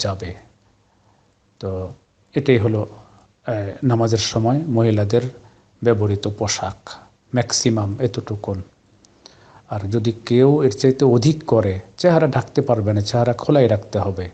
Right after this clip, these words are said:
নেকাব পরিধান করে কেউ যদি নামাজ আদায় করে তাহলে হবে না, বরং চেহারা আ-, খোলা রাখতে হবে। <clears throat> আর কেউ যদি হাত মোজা, পা মোজা পরে নামাজ আদায় করে,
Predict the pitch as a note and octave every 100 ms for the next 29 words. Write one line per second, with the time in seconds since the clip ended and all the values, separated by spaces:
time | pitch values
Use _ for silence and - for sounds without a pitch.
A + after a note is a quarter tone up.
0 | _ _ _ _ A2+ A2 B2+ - C3 A#2+
1 | B2+ B2+ A#2+ A#2+ A#2 A#2+ A#2 A#2 A2+ A2+
2 | B2+ C3 A#2 A2 G#2 A#2+ C3+ - G#2+ A#2+
3 | D3 F3 - _ _ _ - E3+ A2+ F#2
4 | F2 _ _ _ _ _ _ A2+ A2+ D3
5 | F3 - A#2 B2 C3 D#3 C#3+ - - D#3
6 | D3+ G#2 - G2+ G2 G2 F#2+ - _ _
7 | _ - _ _ _ - E4 E4 F4 B2
8 | G#2+ - - - - A#2+ G#2 - C3 C#3
9 | D3 A#2+ C3+ C3+ C#3 C3+ C#3+ C#3+ C3+ B2
10 | A#2+ A2+ A#2+ B2 C3 B2+ B2 B2+ A#2+ A2
11 | A2 B2+ C#3+